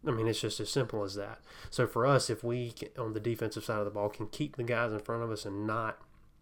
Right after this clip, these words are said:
not let them, uh, have the big play, I feel a lot better. And, and, and that's where I feel like we, we can get, we can get lost. And I don't know if they've got the guys to make the big plays on us. And that's where I,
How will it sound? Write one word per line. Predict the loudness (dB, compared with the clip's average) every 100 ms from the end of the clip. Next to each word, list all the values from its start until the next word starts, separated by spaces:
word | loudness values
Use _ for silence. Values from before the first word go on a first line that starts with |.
| -20 -20 -20 -20 -20 -6
not | 2 2 4
let | 0 0
them, | 0 2 2 -4 -6
uh, | -4 -4 -6 -10 -20 -20 -20 -20 -16 -2
have | 2 4 2
the |
big | 0 0 0
play, | 0 2 0 -2 -10 -16 -16 -16 -16 -18 -18 -18 -4
I | 4 4
feel | 6 6 8
a |
lot | 8 6
better. | 4 -2 -4 -10 -10
And, | -6 -2
and, | 0 0
and | 2 2
that's | 4 2 2
where | 2
I | 2 0
feel | 0 -2 0
like | 0 -2 -6
we, | -14 -14 -12
we | -6 -2 -2
can | -2 -4
get, | -2 -4 -6 -20 -14
we | -10 -6 -2 -2
can | -2
get | -2 -2
lost. | -2 0
And | 0
I | 0
don't | 0 0
know | 0
if | 0
they've | -2 -2
got | -4 -2
the | -4
guys | -2 0 0
to | 0
make | 0 -2 -4
the |
big | -4 -4 -4
plays | -6 -4 -4
on | -8 -10
us. | -12 -14 -18 -20 -20 -20 -6
And | 0 4
that's | 4 2 2
where | 4 4
I, | 4 2 0 -2